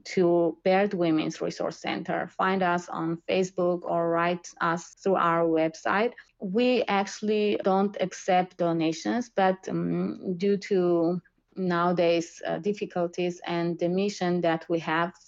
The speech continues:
to see finalized eco center and, uh, more and more happy women, the donations will be directly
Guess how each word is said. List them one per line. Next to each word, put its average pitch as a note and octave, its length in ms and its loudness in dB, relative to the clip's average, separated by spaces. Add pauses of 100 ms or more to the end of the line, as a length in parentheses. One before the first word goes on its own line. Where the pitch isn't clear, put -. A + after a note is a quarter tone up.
(100)
to F3 140 -2
see F3 440 0 (160)
finalized F3 720 2
eco F#3 280 -2
center F3 800 -2 (200)
and, E3 360 -2
uh, D#3+ 80 -2
more F#3+ 520 2
and E3+ 220 -2
more E3+ 380 0
happy E3+ 400 -2
women, E3+ 580 0 (480)
the G3+ 300 4
donations F#3+ 580 2
will F3 380 2
be E3 320 2 (260)
directly F#3 1080 2